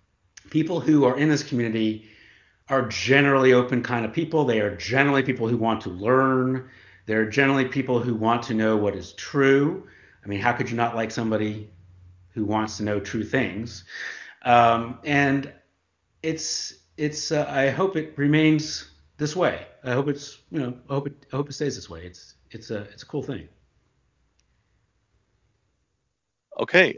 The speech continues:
Speaker 2: Uh, it seems like we are ready to close. We are done with the questions. Uh, I, I really appreciate you coming to the, to the show today.
Speaker 1: Thank you.
Speaker 2: Here is a list of five of my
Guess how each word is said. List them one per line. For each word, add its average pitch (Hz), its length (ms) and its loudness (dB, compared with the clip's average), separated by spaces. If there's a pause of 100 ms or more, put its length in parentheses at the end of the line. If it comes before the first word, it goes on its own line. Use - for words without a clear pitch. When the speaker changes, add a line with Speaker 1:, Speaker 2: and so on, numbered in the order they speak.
Speaker 2:
Uh, 107 480 4 (1900)
it 123 120 -10
seems 202 300 -4
like 127 220 0 (220)
we 110 140 -2
are 98 100 0
ready 101 300 2
to - 120 -14
close. 107 420 -2
We 107 120 -4
are 92 100 -2
done 92 240 -6
with 92 80 -12
the 101 80 -16
questions. 123 540 -6 (480)
Uh, 98 460 6 (140)
I, 104 360 -2
I 101 60 -8
really 117 400 0
appreciate 127 520 2
you 113 140 -6
coming 127 320 -2
to 127 100 -8
the, 107 200 -4 (180)
to 110 120 -8
the 98 120 -8
show 107 260 -2
today. 104 420 2 (600)
Speaker 1:
Thank 160 180 -10
you. - 60 -8
Speaker 2:
Here 147 280 0
is 104 440 -4
a 104 100 -4
list 101 420 -8
of 90 220 -6 (300)
five 110 440 -2
of 92 200 -8
my 90 400 -2